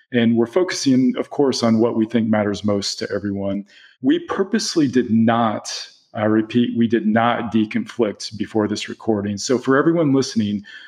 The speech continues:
you definitely will hear some overlap between what we're both gonna say. However, we think that's actually a really good thing because the redundancy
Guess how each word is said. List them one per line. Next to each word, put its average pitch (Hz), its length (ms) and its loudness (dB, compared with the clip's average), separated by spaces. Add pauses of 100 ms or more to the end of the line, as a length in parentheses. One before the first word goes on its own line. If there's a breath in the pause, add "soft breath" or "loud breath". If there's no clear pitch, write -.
(120)
you 127 300 -2 (100)
definitely 156 540 2
will 131 280 4
hear 123 320 2
some 117 360 0
overlap 101 720 0 (160)
between 107 720 -2
what 113 220 0
we're 107 80 -4
both 107 300 -4
gonna 98 200 -6
say. 98 500 -6 (420 loud breath)
However, 151 380 2
we 160 140 2
think 247 220 0
that's 127 220 0
actually 131 300 0
a 117 60 4
really 117 240 4
good 123 280 -2
thing 101 280 -4
because 113 500 -2
the 120 80 0
redundancy 127 720 0